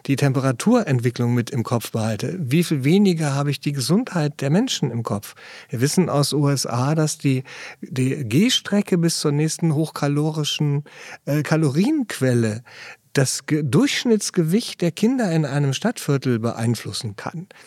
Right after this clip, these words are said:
Wieso ist das nicht in der Planung mit drin? Ist es aber nicht. Wieso haben wir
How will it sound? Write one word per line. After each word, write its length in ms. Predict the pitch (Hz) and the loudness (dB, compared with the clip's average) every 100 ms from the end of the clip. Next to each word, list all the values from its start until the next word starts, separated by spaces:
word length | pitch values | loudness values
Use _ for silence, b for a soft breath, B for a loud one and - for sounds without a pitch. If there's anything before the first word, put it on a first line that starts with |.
| B | B
Wieso 260 | 131 151 196 | 0 4 2
ist 300 | 202 202 - | 2 -2 -2
das 180 | 185 - | -2 2
nicht 360 | 170 165 - - | 0 0 -10 -4
in 160 | 165 | 0
der 100 | 156 | 0
Planung 480 | 131 147 156 160 160 | 0 0 2 0 0
mit 160 | 151 175 | -2 0
drin? 140 | 196 | 2
Ist 140 | 180 | 2
es 100 | 165 | 0
aber 280 | 156 117 113 | 0 -2 -4
nicht. 220 | 104 95 - B B B | -8 -12 -18 B B B
Wieso 280 | 139 151 | 0 2
haben 180 | 143 151 | 2 2
wir 300 | 143 143 139 | 2 2 0